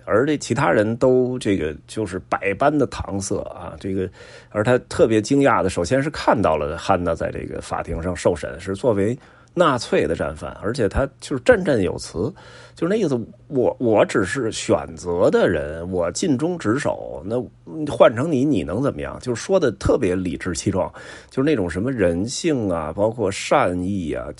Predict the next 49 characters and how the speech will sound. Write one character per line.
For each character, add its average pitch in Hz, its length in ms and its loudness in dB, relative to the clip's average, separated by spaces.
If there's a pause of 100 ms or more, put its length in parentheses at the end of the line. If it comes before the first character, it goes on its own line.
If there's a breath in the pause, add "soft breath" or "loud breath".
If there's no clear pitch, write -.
(100)
都 180 160 0
没 101 140 2
有， 60 220 -2
就 156 140 -6
是 123 120 -4
我， 87 240 -8
我 101 200 4
做 208 160 6
我 120 100 8
的 95 80 4
工 202 200 2
作， - 240 2 (480 loud breath)
哎， 101 140 0
我， 104 420 6
我 98 280 4
就 175 200 0
是 131 240 2
实 143 220 0
现 240 200 8
我 98 80 4
的 95 60 0
价 165 280 6
值， 78 280 -6
我 82 260 0 (120)
做 175 140 6
好 127 140 4
我 185 100 4
的 147 60 4
本 80 220 0
职 95 120 0
工 127 200 -2
作。 - 180 -2 (340 loud breath)
包 170 140 6
括 160 140 4
他 143 80 4
们 156 100 0
后 147 100 2
来 127 160 6
逃 90 300 0
难 139 240 2
的 101 120 0
时 82 140 -2
候， 95 120 -2
跑 - 220 -6
到 92 80 0
一 107 60 0
个 135 100 0
村 156 240 -2
庄， 160 240 2